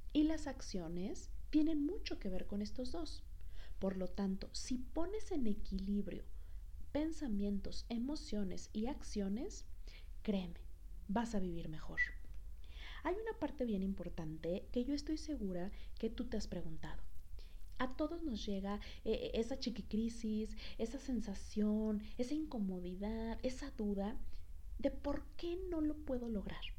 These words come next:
por qué no logro mi sueño, por qué no lo alcanzo. De inicio, yo te pudiera decir, a veces no sabemos ni siquiera lo que deseamos,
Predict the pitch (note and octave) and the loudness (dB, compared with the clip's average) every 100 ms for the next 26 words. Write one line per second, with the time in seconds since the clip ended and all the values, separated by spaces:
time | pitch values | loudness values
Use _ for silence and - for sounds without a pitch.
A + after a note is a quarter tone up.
0 | - - - - - C#4+ D4 F4 E4+ G4+ | -4 -4 -4 -2 2 2 2 -2 -2 -2
1 | F#4+ D#4 C4+ F#3 A3+ - - A#3 G3+ F#3 | 2 2 2 -2 -2 -2 -2 0 0 0
2 | A3 A#3 D#4+ F#4 G#4 F#4+ G3 - - B3+ | -2 0 0 0 0 0 -2 -2 -2 -2
3 | D#4+ - - - - - - - - - | -2 -4 -4 -4 -6 -4 -6 -4 -4 0
4 | F#3 F#3+ B3+ E4+ - G3 D#4 - - G#3 | 2 2 2 0 -2 -2 -2 -2 -2 -2
5 | - G#3+ G3+ G#3 - F#3 G3+ - - - | -2 0 0 -2 -2 -2 -2 -2 -4 -4
6 | - G#3 C4 D#4+ C#4+ C4+ - A#3+ G#3 D#4+ | -2 0 2 2 0 -2 -2 0 0 0
7 | A4 G#3+ G3 - - - G3 A#3 B3 - | 0 0 0 0 0 2 2 2 2 2
8 | - - F3+ F#3 C4 C#4 - - | 2 2 4 2 2 0 -2 -6